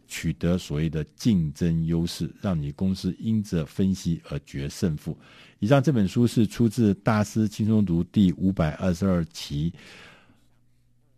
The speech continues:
分析决胜负，希望你能喜欢。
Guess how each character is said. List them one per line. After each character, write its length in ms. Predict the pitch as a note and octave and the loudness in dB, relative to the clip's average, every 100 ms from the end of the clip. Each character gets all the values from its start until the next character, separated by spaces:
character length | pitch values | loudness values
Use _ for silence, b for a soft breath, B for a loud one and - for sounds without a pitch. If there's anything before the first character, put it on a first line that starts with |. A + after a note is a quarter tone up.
| _ _ _ - | _ _ _ -12
分 300 | - B2 A#2+ | 4 6 6
析 340 | - B2 A#2 - | 2 0 0 -2
决 220 | - E2 | 0 0
胜 200 | - A2 | 4 2
负， 240 | F2+ F#2+ - | 4 -2 -4
希 160 | - G#2 | -2 2
望 100 | F2+ | 2
你 60 | |
能 140 | D2+ E2+ | 2 0
喜 200 | - C2 | -2 -10
欢。 320 | - F#2+ | -2 0